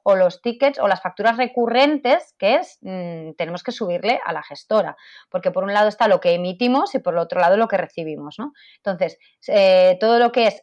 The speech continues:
teléfono, eh, autónomos, gestoría, eh, facturas de aplicaciones o de software que podemos tener a nivel mensual,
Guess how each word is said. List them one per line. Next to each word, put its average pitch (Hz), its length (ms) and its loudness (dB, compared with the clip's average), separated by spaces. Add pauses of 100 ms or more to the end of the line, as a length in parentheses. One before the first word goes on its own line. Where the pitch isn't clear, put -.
teléfono, 202 600 -2 (640)
eh, 190 540 0
autónomos, 196 680 0 (240)
gestoría, 208 760 -2 (680)
eh, 175 460 2
facturas 208 540 2
de 226 120 4
aplicaciones 202 680 -2
o 233 40 0
de 208 100 0
software 247 440 2
que 226 120 -8
podemos 180 280 -6
tener 202 260 -2
a 220 80 0
nivel 185 220 0
mensual, 185 500 -6